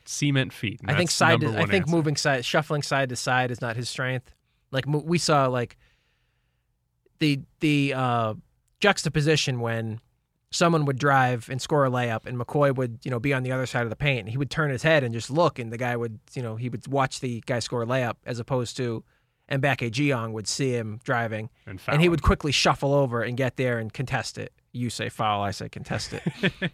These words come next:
Speaker 1: <laughs>
Speaker 2: for the purpose of this comparison. Um, it sounds better to say he contests it, but he could quickly move his feet and, you know,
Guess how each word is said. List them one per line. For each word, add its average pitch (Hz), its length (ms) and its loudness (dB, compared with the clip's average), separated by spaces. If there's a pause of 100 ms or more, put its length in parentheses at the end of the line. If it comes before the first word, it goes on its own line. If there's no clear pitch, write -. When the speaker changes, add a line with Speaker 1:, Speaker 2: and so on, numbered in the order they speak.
Speaker 1:
<laughs> 170 100 -10
Speaker 2:
for 160 100 0
the 151 80 4
purpose 156 360 2
of 123 120 -2
this 127 120 0
comparison. 127 560 0 (420)
Um, 113 460 2
it - 80 -14
sounds 143 240 2
better 143 220 4
to 123 80 0
say 117 160 -2
he 110 80 -4
contests 127 460 -2
it, 101 120 -10 (300)
but 160 300 4
he 160 180 2
could 165 160 0
quickly 165 480 2
move 156 220 4
his 139 160 0
feet 160 340 2
and, 120 320 -8 (320)
you 151 80 -4
know, 107 240 -4